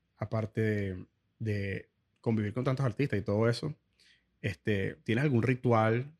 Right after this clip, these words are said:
Que yo, yo siempre le pregunto esto a las personas creativas. ¿Tienes algún ritual, algo que haces antes de,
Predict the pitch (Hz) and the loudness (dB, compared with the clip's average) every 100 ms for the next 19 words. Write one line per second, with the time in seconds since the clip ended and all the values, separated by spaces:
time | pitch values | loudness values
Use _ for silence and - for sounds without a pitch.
0 | - 104 95 - 104 - 113 135 104 92 | -6 -4 -4 -6 -6 -4 0 0 0 0
1 | 113 - 117 104 95 92 87 - 82 92 | -2 0 -2 -4 -8 -8 -6 -8 -6 -8
2 | - _ _ _ _ - 110 139 107 104 | -10 _ _ _ _ -4 0 0 0 0
3 | 113 117 120 113 110 110 - 104 104 107 | -2 0 2 4 2 0 -2 -4 -4 -4
4 | - 98 95 - 113 107 - - 107 101 | -4 -4 -4 -6 -8 -8 -8 -4 -4 -2
5 | 95 95 92 | -6 -6 -8